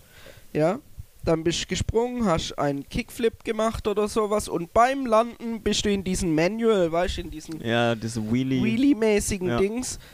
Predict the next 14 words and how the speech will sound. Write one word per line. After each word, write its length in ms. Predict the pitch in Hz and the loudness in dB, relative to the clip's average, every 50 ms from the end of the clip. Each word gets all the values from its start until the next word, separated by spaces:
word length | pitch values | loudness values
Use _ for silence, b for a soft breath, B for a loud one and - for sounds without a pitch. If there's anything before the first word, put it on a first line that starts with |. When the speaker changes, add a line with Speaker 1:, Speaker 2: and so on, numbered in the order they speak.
| B B B B | B B B B
Speaker 1:
ja, 240 | 151 156 170 190 226 - B B B B B B | 2 4 4 4 2 0 B B B B B B
und, 340 | - - 180 196 190 - - _ - - - - | 0 0 0 0 -2 -8 -12 _ -14 -6 2 4
ähm, 560 | 175 175 175 175 175 175 175 175 165 165 165 | 6 8 8 8 6 4 0 -8 -8 -8 -4
so 180 | - - 220 247 | 0 4 4 4
konntest 420 | - 294 262 262 233 233 - - 220 | 6 4 2 2 2 -2 0 2 2
du 80 | 202 | 4
das 200 | 185 185 185 - | 4 4 4 4
halt 180 | 226 185 180 - | 4 4 4 4
voll 260 | - 190 185 185 180 | 4 4 6 6 6
geil, 420 | 165 185 175 175 175 175 170 165 - - - | 6 6 6 8 8 6 4 2 0 2 4
ähm, 440 | 160 170 165 160 160 160 156 139 - - - | 6 6 6 6 4 0 -4 -6 -8 -12 -14
so 220 | - - - 185 | -6 -2 -2 0
voll 240 | 175 - 185 180 185 | 2 4 4 4 6
geil 360 | 175 190 175 175 170 170 165 | 6 6 6 6 6 4 2